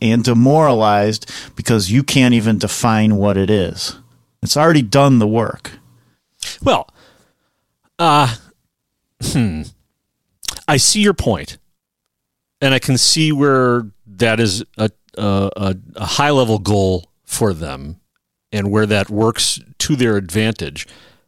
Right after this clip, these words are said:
Speaker 2: But I, I, I also just, I see where the le-, where the right has never been able to define the left. You can't call them Marxist because that's hateful.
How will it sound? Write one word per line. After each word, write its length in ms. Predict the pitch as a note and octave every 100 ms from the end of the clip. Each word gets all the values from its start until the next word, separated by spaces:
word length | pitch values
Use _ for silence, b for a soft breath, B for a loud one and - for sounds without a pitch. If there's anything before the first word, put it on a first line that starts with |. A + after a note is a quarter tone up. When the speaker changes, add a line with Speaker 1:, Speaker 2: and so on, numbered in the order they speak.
| _
Speaker 2:
But 360 | G#2+ D3 C3+ - _ _ _ _ _ _ _ _ _
I, 100 | C3 -
I, 180 | - -
I 380 | E3 F3 E3 F#3
also 440 | E3+ F#3+ - F3+
just, 300 | - D#3 -
I 80 | C#3
see 640 | B2+ - - G3+ F#3 F3 B B
where 220 | C#3+ D#3 C3+
the 100 | D3
le-, 360 | D3+ A3 -
where 120 | F3
the 80 | F#3
right 320 | F3 G#3 C#4+
has 180 | A3+ E3
never 380 | D3+ E3 G#3 B3
been 220 | F#3+ F#3+
able 340 | D#3 C3+ G2+ F2+
to 220 | - A#2
define 880 | C3+ A#2+ - C3+ B2+ C#3 D3 E3 D#3+ - -
the 140 | A#2
left. 500 | B2 F#2 - - - - _ _ -
You 120 | B2+
can't 360 | - D#3+ D3
call 180 | - F3
them 200 | F3+ F3+
Marxist 480 | D3 F#2 - - -
because 280 | - G#2+ A2
that's 220 | C#3 -
hateful. 420 | C3+ A2+ - -